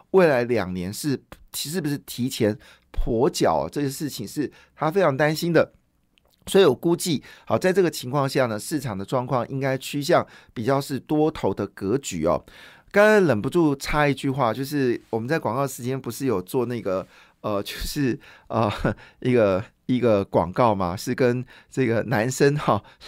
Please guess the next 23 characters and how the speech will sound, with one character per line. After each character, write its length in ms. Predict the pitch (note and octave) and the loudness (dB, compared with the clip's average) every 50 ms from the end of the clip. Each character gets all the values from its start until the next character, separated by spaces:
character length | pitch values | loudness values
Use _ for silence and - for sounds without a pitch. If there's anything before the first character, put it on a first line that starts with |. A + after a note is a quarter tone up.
| - - | -2 0
来 240 | A#2 G#2 G#2+ A2 A#2 | 2 4 4 2 0
吃 480 | A2+ - - - - - - D3 C3+ B2+ | -2 -6 -14 -12 -10 -6 -4 -2 -2 2
这 80 | B2+ | 2
个， 100 | C3 A#2+ | 2 2
是 200 | A2+ - - C3 | 0 -2 -6 -4
南 200 | A2+ A#2+ A#2 B2+ | -4 -4 -4 -2
瓜 180 | B2+ C3+ C3 C#3+ | 0 0 0 0
籽 220 | C#3 - - E2 | -2 -4 -8 -6
油。 220 | E2 E2 E2 E2 - - - - - - - | -2 -2 -2 -2 -4 -6 -16 -20 -20 -12 -4
坦 100 | - B2 | 0 2
白 140 | B2+ D3+ F3 | 4 4 4
讲， 160 | F3 C3+ A2+ | 4 4 2
真 160 | G2+ C#3+ D3 | 2 0 2
的， 260 | C#3+ C3 A#2 G#2 G2 G2 _ - _ - | 2 4 4 2 0 -2 _ -16 _ -2
那 140 | D#3 E3 | 0 0
天 160 | D#3 D#3 D#3+ D3+ | 2 2 2 2
我 160 | B2 G#2 G2+ | 4 4 2
们 300 | G2 G2+ G#2 G#2+ A2+ A2+ | 2 0 -2 -4 -4 -4
专 260 | - - D3 C#3 D3 | 0 2 4 4 4
访 160 | C#3+ A#2+ F#2+ | 2 0 0
完 160 | F#2 F2+ F2 | 0 0 -2
之 160 | G2 - - B2 | -2 -2 -2 0
后， 200 | B2+ A#2 G#2+ | 2 2 2